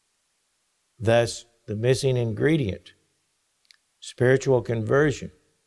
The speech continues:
which resulted in the failure of Israel under the Old Covenant,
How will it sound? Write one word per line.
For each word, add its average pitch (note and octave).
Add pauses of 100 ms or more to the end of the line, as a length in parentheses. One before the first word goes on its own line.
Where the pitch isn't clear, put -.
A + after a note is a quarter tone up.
(1120)
which G#2
resulted B2
in A2
the G#2
failure B2+
of G2
Israel A#2+ (720)
under C3
the A2
Old B2+
Covenant, C3